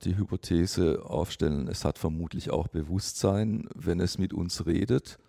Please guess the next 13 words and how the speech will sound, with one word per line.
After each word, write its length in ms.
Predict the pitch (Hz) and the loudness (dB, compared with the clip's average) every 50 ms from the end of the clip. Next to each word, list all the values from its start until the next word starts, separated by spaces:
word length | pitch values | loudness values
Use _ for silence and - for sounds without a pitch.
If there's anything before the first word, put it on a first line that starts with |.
| _ _ - - - - _ | _ _ -20 -20 -20 -16 _
Und 140 | - - 92 | -2 0 2
es 140 | 92 95 - | 2 2 2
ist 220 | 95 95 - - | 0 0 2 2
dann 120 | 90 85 85 | 2 2 2
nicht 380 | 85 85 82 - - - - - _ _ _ | 2 0 0 -2 -6 -10 -12 -14 _ _ _
nur 840 | - 92 92 101 104 117 139 143 131 113 85 80 73 73 - - - - | -2 0 0 2 4 6 6 8 8 6 6 4 2 0 -2 -6 -10 -6
ein 360 | - - 73 - - - - | -4 -2 -2 -2 -4 -6 -6
programmierter 600 | - - - - - - - - 73 76 - - | -6 -6 -6 -4 -4 -4 -4 -2 -2 -2 -2 -2
Roboter 440 | 71 - - - - - - - - | -4 -4 -4 -4 -4 -6 -4 -4 -4
oder 200 | - - - - | -4 -2 -2 -2
was 180 | - 67 - - | -2 -2 -2 -4
auch 160 | - - - | -4 -6 -6
immer. 340 | - - - - - - | -6 -8 -8 -8 -8 -8